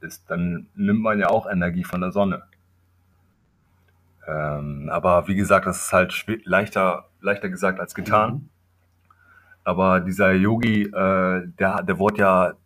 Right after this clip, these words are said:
Speaker 1: der hat ja ein halbes Jahr irgendwie in diesem Zimmer gelebt und hat nichts gegessen.
Speaker 2: Ach, das ist ja so.
Speaker 1: Oder es gibt auch diesen Buddha Boy. Kennst du den?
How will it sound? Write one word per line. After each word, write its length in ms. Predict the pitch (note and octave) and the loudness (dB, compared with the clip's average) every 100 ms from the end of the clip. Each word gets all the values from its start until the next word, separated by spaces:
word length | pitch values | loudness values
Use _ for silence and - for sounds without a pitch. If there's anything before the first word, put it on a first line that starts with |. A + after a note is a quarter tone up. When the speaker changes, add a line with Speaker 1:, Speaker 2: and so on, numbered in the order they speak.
| - | 0
Speaker 1:
der 100 | F#2+ | 0
hat 120 | G2 | 2
ja 60 | G2+ | 0
ein 140 | F#2+ | 2
halbes 360 | A2 A2 G#2 - | 0 0 -4 2
Jahr 360 | G#2+ G#2+ G2 | 4 6 4
irgendwie 420 | G2+ G2+ G2 G2 | 2 2 2 0
in 180 | F#2 F#2 | 2 0
diesem 200 | F2+ F#2 F#2 | 0 -4 -2
Zimmer 220 | A#2 B2+ | 0 2
gelebt 380 | B2 A#2+ A#2+ G2+ | 2 0 0 -2
und 120 | F#2+ | 0
hat 80 | F#2+ | 0
nichts 220 | G2+ - | -2 -4
gegessen. 420 | F#2+ G2 - D#2 _ _ | -6 -6 -10 -18 _ _
Speaker 2:
Ach, 180 | G#2+ G#2 - - | -8 -8 -14 -8
das 120 | D#3 | -6
ist 120 | - - | -6 -6
ja 60 | D#3 | -6
so. 140 | G2+ | -4
Speaker 1:
Oder 180 | G3 G#2 | -2 0
es 100 | G2 | 0
gibt 140 | G2+ A2+ | 0 -2
auch 140 | G2+ | -2
diesen 300 | - F#2 F2 | -4 -2 -2
Buddha 260 | A#2 B2+ G2+ | 2 4 4
Boy. 260 | E2+ C#3+ | 2 -4
Kennst 260 | - B2 - | -2 -6 -6
du 40 | |
den? 240 | C#3+ F#3 | -4 -4